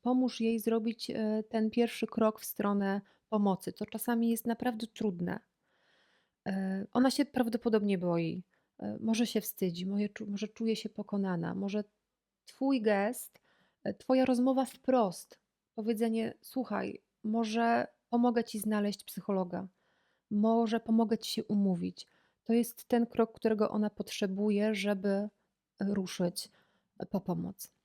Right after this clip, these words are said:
No i na koniec taka, taka myśl, y, wiecie, kiedy pojawia się na świecie nowe dziecko, to, to jest tak, że cały świat się na nim koncentruje. Wszyscy na nie patrzą, wszyscy się nim zachwycają, wszyscy się nim interesują.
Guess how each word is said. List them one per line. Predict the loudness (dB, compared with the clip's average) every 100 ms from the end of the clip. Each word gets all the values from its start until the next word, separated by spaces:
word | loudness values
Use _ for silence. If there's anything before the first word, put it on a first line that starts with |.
| _ _ _ _ _ _ _ -20 _ _ _ _ _ _ _ _ _ 2
No | 6
i | 6
na | 6
koniec | 4 4 4 2 -10 -4
taka, | -4 0 2 2 2
taka | -2 -4 0
myśl, | 2 2 2 0 0
y, | 0 -2 -2 -2 -2 -6 _ _ _ _ -4
wiecie, | 0 0
kiedy | 0 -2
pojawia | 2 4 6 4
się | 4
na | 2
świecie | 2 0 0 4
nowe | 4 4 4
dziecko, | 4 2 0 -2 0 0 -4 -12 _ _
to, | -16
to | -2 -2
jest | -2 -6 0
tak, | 0 2
że | -2
cały | -4 -2 0 0 -2
świat | -2 -2 -2 -2
się | 0
na | 0
nim | 0
koncentruje. | -2 -6 -4 -8 -6 -6 -6 -8 _ _ _ _ _
Wszyscy | -8 -2 0
na | 0
nie | 0 -2
patrzą, | -6 -8 -10 -12
wszyscy | -12 -12 -10
się | -8
nim | -6 -6
zachwycają, | -8 -8 -8 -6 -6 -8
wszyscy | -10 -12 -8
się | -6
nim | -4 -4
interesują. | -4 -4 -4 -4 -4 -2 -6